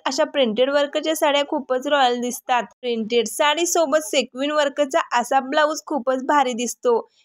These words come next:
या अशा साड्यामध्ये तुम्ही खूपच स्मार्ट सुंदर दिसू शकता. या साडीची किंमत दोन हजार रुपये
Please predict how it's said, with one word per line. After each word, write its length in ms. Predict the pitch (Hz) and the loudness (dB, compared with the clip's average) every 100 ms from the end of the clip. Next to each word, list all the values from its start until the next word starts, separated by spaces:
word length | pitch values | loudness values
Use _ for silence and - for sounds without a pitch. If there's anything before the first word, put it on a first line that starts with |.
| - | -2
या 120 | 339 359 | 2 2
अशा 200 | 339 339 | 2 0
साड्यामध्ये 580 | 330 269 262 269 285 277 | 2 2 2 0 -2 -2
तुम्ही 180 | 302 311 | -4 -4
खूपच 360 | - 247 262 262 | -6 -6 -6 -4
स्मार्ट 280 | 302 277 | 0 0
सुंदर 300 | 262 262 233 | 0 -4 -2
दिसू 280 | 254 302 269 | 0 -2 -4
शकता. 440 | 247 240 - 247 226 - _ _ | -2 -4 -2 -4 -4 -6 _ _
या 140 | 233 214 | -8 -2
साडीची 420 | 269 269 285 330 | 2 2 0 -4
किंमत 400 | 320 302 285 277 | -4 0 0 0
दोन 200 | 311 320 | 0 0
हजार 280 | 294 220 220 | 0 0 0
रुपये 260 | 220 247 | 0 -2